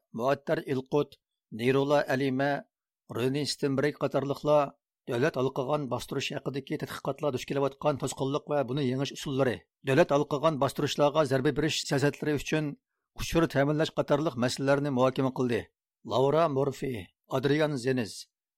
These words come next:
Алис Андерсон, Дилнур Райхан катарлык тадқиқатчылар мәҗбүри әмгәк кандак булып, дәүләт алкыган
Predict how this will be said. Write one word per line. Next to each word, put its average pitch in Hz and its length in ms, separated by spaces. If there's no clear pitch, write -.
Алис 135 380
Андерсон, 127 640
Дилнур 143 400
Райхан 135 320
катарлык 147 380
тадқиқатчылар 143 720
мәҗбүри 143 400
әмгәк 151 400
кандак 143 320
булып, 156 240
дәүләт 151 260
алкыган 147 460